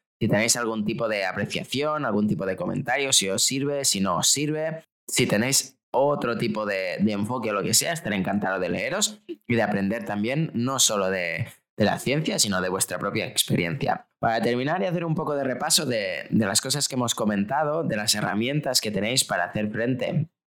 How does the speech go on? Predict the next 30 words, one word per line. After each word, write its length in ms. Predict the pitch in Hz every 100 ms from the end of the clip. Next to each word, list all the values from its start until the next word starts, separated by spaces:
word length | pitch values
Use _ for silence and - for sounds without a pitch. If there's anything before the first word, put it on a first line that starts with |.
| _ _ - - -
a 80 |
ese 180 | 160 123
manejo 400 | 117 110 117 98
de 80 | 135
estrés, 540 | - - 147 165 - -
la 160 | 135 139
primera, 640 | 147 170 185 180 202 - 156
eh, 180 | 135 131
vendría 380 | 135 135 139
a 20 | 139
ser 240 | 143 135
el 140 | 127
autoconocimiento, 1600 | 120 117 107 110 113 113 107 104 107 139 175 185 180 165 165 170 156
la 160 | 131
capacidad 560 | 123 107 117 110 117 131
de 80 | 131
mejorar 460 | 120 113 120 123
esa 260 | 113 - 107
parte 320 | 117 113 117
de 100 | 110
autodiálogo 920 | 98 107 107 98 98 120 151 165 175
y 60 | 156
de 100 | 113
ser 160 | 113 107
amigos 480 | 110 113 143 151
de 160 | 110 95
nosotros 520 | 95 - 95 113 104
mismos. 540 | 101 98 139 151 - - - - _ _ -
La 180 | 117 123
segunda 640 | 127 131 180 190 190 202